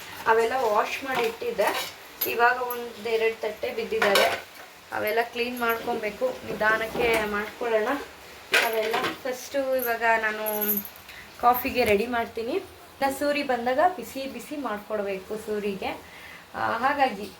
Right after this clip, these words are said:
ಸ್ವಲ್ಪ ಹಾಲು ಕಾಯಿಸಿ ಇಟ್ಬಿಟ್ರೆ, ಆ, ಬಂದಿದ ತಕ್ಷಣ ಕಾಫಿ ಪುಡಿ ಹಾಕ್ಕೊಟ್ಬಿಟ್ಟು ಅವ್ರಿಗೂ ಕೂಡ ಕೊಟ್ಬಿಡ್ಬೋದು. ಮೂರು ಜನಕ್ಕಾಗಂಗೆ ಕಾಯಿಸ್ತಾ ಇದ್ದೀನಿ. ಇವಾಗ ಹಾಲು ಇಟ್ಟಿದ್ದೀನಿ ಕಾಯೋದಕ್ಕೆ. ಹಾಲು ಕಾಯ್ದ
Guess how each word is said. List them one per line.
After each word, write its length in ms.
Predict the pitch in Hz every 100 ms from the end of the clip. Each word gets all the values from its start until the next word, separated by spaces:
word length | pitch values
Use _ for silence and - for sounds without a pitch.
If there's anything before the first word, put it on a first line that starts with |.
| - -
ಸ್ವಲ್ಪ 200 | 269 269
ಹಾಲು 260 | 262 247 262
ಕಾಯಿಸಿ 320 | 262 240 247
ಇಟ್ಬಿಟ್ರೆ, 580 | 220 - 190 208 277 302 - -
ಆ, 200 | 226 226
ಬಂದಿದ 280 | 220 240 240 240
ತಕ್ಷಣ 240 | 226 262 269
ಕಾಫಿ 280 | 226 226 -
ಪುಡಿ 160 | 208
ಹಾಕ್ಕೊಟ್ಬಿಟ್ಟು 580 | 208 202 202 190 - 196
ಅವ್ರಿಗೂ 420 | 370 269 202 196
ಕೂಡ 180 | 208 202
ಕೊಟ್ಬಿಡ್ಬೋದು. 840 | 196 202 190 - 208 190 190 392 - - - -
ಮೂರು 260 | 311 349
ಜನಕ್ಕಾಗಂಗೆ 720 | 285 277 262 254 220 202 214 415 - - -
ಕಾಯಿಸ್ತಾ 460 | - 202 202 - 202
ಇದ್ದೀನಿ. 420 | 180 175 175 262 381 - - - - -
ಇವಾಗ 380 | 262 254 269 277 277 277 285 285 262
ಹಾಲು 260 | 262 262
ಇಟ್ಟಿದ್ದೀನಿ 580 | 269 269 254 262 269 269 - -
ಕಾಯೋದಕ್ಕೆ. 640 | 233 226 240 220 233 - 262 269 - - - - - - -
ಹಾಲು 260 | 220 214 233
ಕಾಯ್ದ 340 | - 220 226